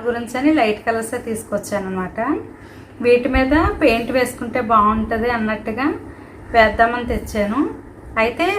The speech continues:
సమ్మర్ వచ్చింది కదండి, వేసవకాలంలో కాటన్ శారీస్ అందరూ క్యారీ చేయలేరు, కొంచెం ఇబ్బందిగా ఉంటుంది గంజి పెట్టుకోవడం అది అని అందరూ వాడరు. అలా అని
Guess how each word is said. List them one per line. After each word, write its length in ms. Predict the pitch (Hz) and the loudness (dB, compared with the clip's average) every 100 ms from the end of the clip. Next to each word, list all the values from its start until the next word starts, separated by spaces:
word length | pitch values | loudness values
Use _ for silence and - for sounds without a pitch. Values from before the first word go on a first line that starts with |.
| - | 2
సమ్మర్ 300 | 233 214 269 | 2 4 2
వచ్చింది 420 | 277 - - 262 262 | 2 -2 -4 0 0
కదండి, 400 | 220 208 214 285 349 - - - - 233 | 0 0 0 0 -2 -8 -20 -20 -6 2
వేసవకాలంలో 1000 | 226 226 277 277 269 269 285 339 359 349 | 2 4 2 2 2 2 4 4 4 4
కాటన్ 400 | 240 226 233 247 277 | 4 4 0 -4 0
శారీస్ 400 | 254 262 262 269 262 262 214 | 2 2 0 0 0 0 -2
అందరూ 340 | 220 240 294 294 | -2 0 0 4
క్యారీ 260 | 240 226 226 - | 2 2 0 -2
చేయలేరు, 460 | 233 214 202 240 311 - - - - - - | 0 2 2 2 0 -2 -10 -12 -10 -8 0
కొంచెం 300 | 240 220 247 226 208 | 0 2 0 2 0
ఇబ్బందిగా 420 | 208 226 247 262 | 2 2 4 4
ఉంటుంది 220 | 262 247 226 220 | 2 -2 2 2
గంజి 200 | 214 220 | 2 2
పెట్టుకోవడం 460 | 220 220 226 214 220 214 | 0 0 2 4 4 2
అది 180 | 208 226 226 214 | 2 2 2 0
అని 240 | 214 254 302 262 | 0 4 4 4
అందరూ 220 | 220 233 254 202 | 2 0 4 6
వాడరు. 340 | 202 202 247 240 | 4 4 2 4
అలా 160 | 220 240 | 6 6
అని 160 | 269 339 | 4 2